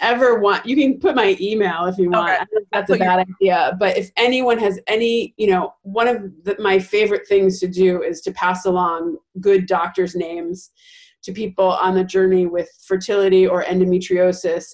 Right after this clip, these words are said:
Speaker 1: and just anyone who has endometriosis, like, the, or, you know, if they think that they have it, to follow that thread and to get help, because it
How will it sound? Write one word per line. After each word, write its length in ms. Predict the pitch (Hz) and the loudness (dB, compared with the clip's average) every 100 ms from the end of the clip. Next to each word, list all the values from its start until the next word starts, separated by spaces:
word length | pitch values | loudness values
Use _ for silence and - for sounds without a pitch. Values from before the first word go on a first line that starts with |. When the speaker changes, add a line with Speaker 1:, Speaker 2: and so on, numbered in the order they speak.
| - | -4
Speaker 1:
and 200 | 185 190 | -2 0
just 200 | 190 - | -2 -2
anyone 400 | 208 214 208 196 | -2 0 2 2
who 80 | 190 | 2
has 480 | 185 190 185 180 185 - | -2 -4 0 -2 -4 -2
endometriosis, 1000 | 190 185 185 175 175 175 165 165 - | 0 0 -2 -4 -4 -4 -8 -8 -12
like, 300 | 175 165 165 - _ | -10 -8 -8 -14 _
the, 100 | 185 | -4
or, 140 | 214 214 - | 0 -2 -2
you 100 | 233 | 0
know, 160 | 190 | 0
if 80 | - | 0
they 160 | 190 185 - | -2 -4 -4
think 260 | 226 226 - | -4 -4 -2
that 160 | 220 | -4
they 160 | - 208 | -2 -4
have 320 | 196 180 185 | -2 -4 -4
it, 220 | 170 175 | -6 -10
to 160 | - 185 | -12 -14
follow 340 | - 175 180 | -6 -2 -2
that 240 | 170 - - | -2 -6 -8
thread 300 | 170 165 160 185 _ _ _ _ | -10 -8 -8 -10 _ _ _ _
and 100 | 190 | -4
to 80 | 202 | -2
get 220 | 185 185 | 0 0
help, 320 | - 151 113 - | -2 -6 -8 -10
because 340 | 185 190 151 - | -12 -10 -10 -4
it 220 | 196 202 | 0 2